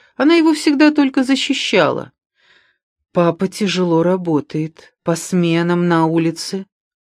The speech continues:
Не забывай, какой у нас климат. Разве он не заслужил нормальный отдых? Отец работал на аварийных вызовах.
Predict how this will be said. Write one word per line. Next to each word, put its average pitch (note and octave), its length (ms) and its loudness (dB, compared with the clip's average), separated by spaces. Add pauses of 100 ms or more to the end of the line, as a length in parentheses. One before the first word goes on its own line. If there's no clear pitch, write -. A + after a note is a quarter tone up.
(360)
Не D#3 160 -2
забывай, D3+ 540 0
какой D#3+ 380 -4
у D#3 40 0
нас D#3 300 -2
климат. E3+ 600 -6 (540)
Разве E3+ 400 0
он F3+ 160 2
не E3 100 0
заслужил D3+ 680 -2
нормальный D3+ 720 0
отдых? D#3+ 640 -6 (2000)
Отец D#4 400 0
работал B3 460 0
на A3 200 2
аварийных G#3+ 560 2
вызовах. C3+ 720 0